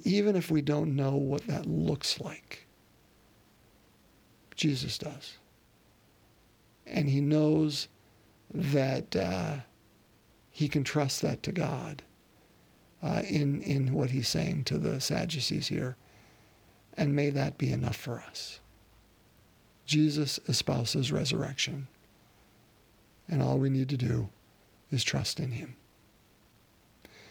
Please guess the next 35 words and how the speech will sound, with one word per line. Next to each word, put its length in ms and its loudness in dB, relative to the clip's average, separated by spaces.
Let's 180 0
pray. 300 -4
We 1200 -20
continue 460 6
through, 420 6
uh, 480 4
the, 420 6
the 140 4
rosary, 580 6
uh, 240 2
the 160 2
sorrowful 460 2
mysteries 480 2
this 240 0
week. 320 0
So 220 2
let's 240 2
give 160 2
a 40 0
little 220 4
bit 140 2
of 80 -2
time 320 0
for 160 0
an 80 2
intercession, 760 0
an 100 2
intention 480 0
for 120 -2
which 220 0
you 80 0
would 140 -2
like 180 -6
to 80 -12
pray. 220 -14